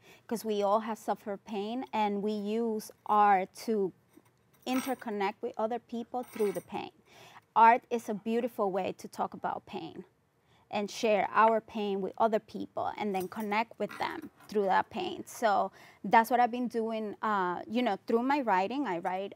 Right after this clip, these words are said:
a lot of personal essays and I share my personal experience. So the New York City Latina Writers Group was my home. There they, they pushed me, they encouraged me to then create my production company. And then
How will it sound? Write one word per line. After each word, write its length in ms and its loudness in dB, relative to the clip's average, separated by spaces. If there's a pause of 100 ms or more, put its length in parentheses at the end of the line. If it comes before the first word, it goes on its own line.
a 80 -2
lot 220 -2
of 120 -8
personal 460 -6
essays 580 -6
and 100 -6
I 60 -6
share 240 -6
my 160 -6
personal 460 -8
experience. 680 -2
So 240 -2
the 140 -2
New 160 -4
York 160 -4
City 240 -6
Latina 400 -4
Writers 380 -2
Group 240 -6
was 180 -6
my 160 -2
home. 380 -4 (600)
There 420 6
they, 340 0 (180)
they 320 0 (120)
pushed 500 0
me, 320 -4 (320)
they 440 2
encouraged 720 -2
me 300 -4 (140)
to 260 -4 (720)
then 520 2
create 420 0
my 140 -2
production 520 -4
company. 540 -4
And 140 -2
then 260 -4